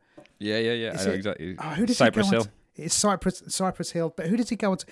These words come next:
Speaker 2: he goes on tour with the Smashing Pumpkins, doesn't he? Um, and he's
Speaker 1: Better
Speaker 2: ski-,
Speaker 1: ain't it?
Speaker 2: he's skiing off the back of the coach with two pots of skis. <laughs> 'Cause he,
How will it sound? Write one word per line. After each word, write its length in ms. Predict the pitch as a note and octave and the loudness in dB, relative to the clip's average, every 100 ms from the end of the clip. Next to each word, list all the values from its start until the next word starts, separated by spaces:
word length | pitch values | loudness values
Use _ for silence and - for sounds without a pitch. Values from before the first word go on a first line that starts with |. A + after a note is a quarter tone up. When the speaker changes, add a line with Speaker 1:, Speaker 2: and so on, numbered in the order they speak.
| - | -6
Speaker 2:
he 60 | G3+ | 2
goes 180 | A3+ A#3 | 4 2
on 60 | |
tour 160 | - A#3 | 4 4
with 100 | F#3+ | 6
the 60 | E3 | 4
Smashing 400 | G3 G3 - E3 | 4 2 0 -4
Pumpkins, 560 | - G#3+ - A#2 G2 | -4 -4 -4 -6 -6
doesn't 260 | - G#2 A2+ | -10 -8 -8
he? 120 | C#3+ - _ _ _ _ - _ D#3+ | -8 -10 _ _ _ _ -20 _ 0
Um, 320 | D#3 D3+ D3+ - - | 0 0 -4 -12 -4
and 80 | F3+ | 4
he's 100 | F#3 | 6
Speaker 1:
Better 280 | - G#2+ G#2+ | 6 4 2
Speaker 2:
ski-, 80 | G#2+ | 2
Speaker 1:
ain't 80 | F2+ | 2
it? 140 | D#2+ | 2
Speaker 2:
he's 160 | - - | 2 4
skiing 640 | - - A#3 A3 G3+ F3 | 4 2 -2 0 0 4
off 160 | F3+ - | 2 2
the 120 | F#3+ | 0
back 340 | - F#3+ - | 2 0 2
of 140 | F3 - | -2 0
the 100 | E3 | -2
coach 500 | - G#3 E3 - - | 2 4 4 0 -8
with 220 | D#3 - | -8 -4
two 300 | - G#3 F3+ | -2 0 0
pots 500 | - G3 E3 - - | 2 2 0 -4 -6
of 100 | D3+ | -4
skis. 760 | - - F#3 F3 D#3+ E3+ - - _ - - - - - | -6 -4 -2 0 -2 -4 -4 -8 _ -20 -20 -20 -20 -20
<laughs> 600 | _ _ _ - - - | _ _ _ -20 -12 0
'Cause 140 | F#3+ | 2
he, 120 | G#3 | 2